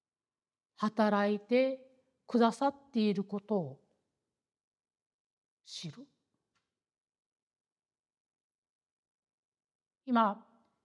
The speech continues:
えー、六月の教会学校の、えー、テキストのために、聖書箇所のために、えー、聖典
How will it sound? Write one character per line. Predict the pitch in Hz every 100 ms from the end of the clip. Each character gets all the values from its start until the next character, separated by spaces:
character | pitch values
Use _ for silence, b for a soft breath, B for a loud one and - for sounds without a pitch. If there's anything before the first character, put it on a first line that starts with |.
| -
え | 202 202
ー、 |
六 | 202 214 254
月 | 240 247
の | 220 214
教 | 240 226
会 | 233 226
学 | 226 226
校 | - 208
の、 | 185 175 180 _ _ _ _ _ _ _ _ _ _ _ _ _ _
え | 190 180 160 160 143 151
ー、 | - _ _ - _ _ _ _ _ _ _ _ _ _ -
テ | 277
キ | -
ス | -
ト | 208
の | 202
た | 208
め | 214 190
に、 | 156 _ _ _ _ _ _ _ _
聖 | 247
書 | 226 247
箇 | 247
所 | 247
の | 214 202
た | 208
め | 214 202
に、 | 143 - _ _ _ _ _
え | 190
ー、 | 175 156 156 147 147 151 _
聖 | - 247 226
典 | 226 208 202